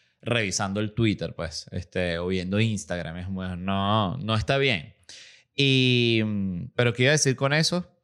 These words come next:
Ah, bueno, nada, que por eso fue que me gustó la obra, porque además expone a gente que debería estar trabajando. O sea, son políticos que están pasando la sesión en vivo por YouTube y con todo y eso les sabe y están revisando el celular a cada rato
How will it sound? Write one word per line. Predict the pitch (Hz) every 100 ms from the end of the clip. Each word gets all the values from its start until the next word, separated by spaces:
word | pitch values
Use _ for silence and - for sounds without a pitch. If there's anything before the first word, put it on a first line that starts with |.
| _
Ah, | - 214
bueno, | 233 214
nada, | 208 196 196 -
que |
por | 131 127
eso | 127 147
fue | 170
que |
me | 165
gustó | 160 123 123
la | 139 151
obra, | 156 160
porque | 165 135 120 107 95 95
además | 113 117 113 117 - -
expone | 139 - - 156 143 151
a |
gente | 151 143 135
que | 175 151 101 - - _
debería | 110 117 110 113
estar | 123 151 143
trabajando. | 156 120 117 139 104
O | 101
sea, | 127
son | 117 110
políticos | 104 135 147 147 170 175
que | -
están | 123 117 107
pasando | 135 135 143 147
la | 151 139
sesión | 127 110 - 117 113 -
en | 139 143 131
vivo | 151 147 143 151
por | 156 127 104
YouTube | 104 135 160 - -
y | 123 110 104
con | - 107
todo | 101 104
y | 113
eso | 135 131 147 147 147 _ _ _ _ _
les | 123 117 107
sabe | 139 123 135 156 120
y |
están | - _ - 110 110 117 123
revisando | - 139 117 113 110
el |
celular | 117 127 104
a | 110
cada | 127 123
rato | 123 117 131 127